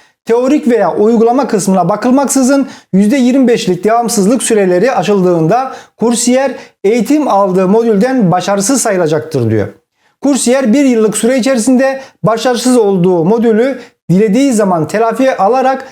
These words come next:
alabilecektir. Eğitim programını bir yıllık süre içerisinde tamamlayamayan kursiyer eğitimi baştan almak zorundadır diyor arkadaşlar. Sonrasında yenileme eğitiminde modüllerin ve alan eğitim programlarının teorik kısımları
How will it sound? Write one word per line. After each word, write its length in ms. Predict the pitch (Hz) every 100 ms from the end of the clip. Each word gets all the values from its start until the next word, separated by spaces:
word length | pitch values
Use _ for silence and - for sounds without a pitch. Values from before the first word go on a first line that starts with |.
| - _
alabilecektir. 800 | 185 226 220 214 190 175 - 131 - _ -
Eğitim 360 | 233 226 294
programını 520 | 240 233 190 175 170 185
bir 100 | 262
yıllık 300 | 226 190 -
süre 200 | 233 254
içerisinde 480 | 214 185 - 180
tamamlayamayan 800 | 196 208 214 247 262 208 170 143 - _
kursiyer 540 | 226 247 - 214 254 240 - -
eğitimi 520 | 202 240 220 202 165
baştan 320 | 233 226 214
almak 460 | 196 190 220 254 - - -
zorundadır 640 | 143 202 190 180 151 139
diyor 160 | 120 117
arkadaşlar. 540 | 107 107 104 107 107 _ _ _ _ _ _ _ -
Sonrasında 720 | 202 285 262 180 156 220 269 - - -
yenileme 420 | 180 240 285 320
eğitiminde 500 | 269 226 214 196 190
modüllerin 640 | 214 233 254 254 262 285
ve 40 | 226
alan 340 | 190 196 269
eğitim 360 | 226 226 294 247
programlarının 640 | 240 220 214 196 185 170
teorik 420 | 165 208 254 262
kısımları 540 | 233 208 190 175 262